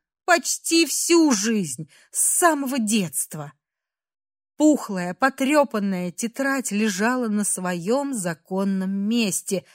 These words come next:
Рядом с ней тонкая книжка и еще что-то странное,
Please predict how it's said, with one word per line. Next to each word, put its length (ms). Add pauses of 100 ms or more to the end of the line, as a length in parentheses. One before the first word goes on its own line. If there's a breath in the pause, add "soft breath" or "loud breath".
(380 soft breath)
Рядом 380
с 160
ней 320 (460)
тонкая 540
книжка 760 (280 soft breath)
и 60
еще 580
что-то 300
странное, 960